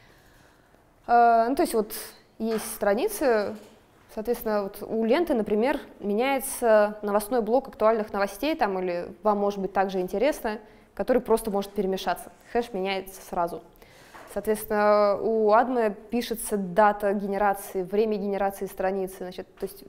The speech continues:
какие-то небольшие мелочи, которые, в общем-то, не влияют на полезный контент страницы,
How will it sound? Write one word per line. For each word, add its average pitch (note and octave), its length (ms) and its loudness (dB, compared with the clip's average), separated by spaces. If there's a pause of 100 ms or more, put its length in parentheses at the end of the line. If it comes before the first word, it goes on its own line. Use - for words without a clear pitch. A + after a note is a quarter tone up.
(140)
какие-то C4+ 300 2
небольшие B3 440 0
мелочи, E4+ 420 2
которые, C4 280 2
в C4 40 2
общем-то, B3 260 -4
не G#3+ 140 2
влияют B3+ 380 2
на G#3+ 60 -2
полезный G#3+ 440 0
контент F#3+ 340 -2
страницы, G3+ 560 -4